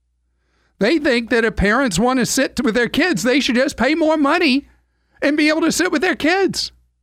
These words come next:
Never mind the federal law that says you should be able to sit with your kids. I mean,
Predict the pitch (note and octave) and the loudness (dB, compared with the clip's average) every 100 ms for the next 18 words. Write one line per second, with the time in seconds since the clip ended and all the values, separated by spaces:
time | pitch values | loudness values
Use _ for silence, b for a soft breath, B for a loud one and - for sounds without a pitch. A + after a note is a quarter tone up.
0 | _ _ _ _ _ _ _ _ _ _ | _ _ _ _ _ _ _ _ _ _
1 | _ _ - G3+ F4 B3+ G#3 D#4+ E4 G3+ | _ _ -4 -2 0 0 2 2 0 0
2 | C#4+ A#3 G#3 E3 F#3 C#4+ B3+ G#3 C#4 B | 0 0 0 0 2 2 2 0 -4 B
3 | B D#4+ G3+ A#3 E3 F3 - D4 D#4+ A3 | B -4 0 0 0 0 0 -2 0 0
4 | F#3 D#3+ D3 - F3 D3 C#3 C3+ D#3+ C#3 | 2 0 -2 -2 -2 -2 -2 -2 -2 -2
5 | C#3+ - B A#3+ A#3 | -4 -8 B -4 -4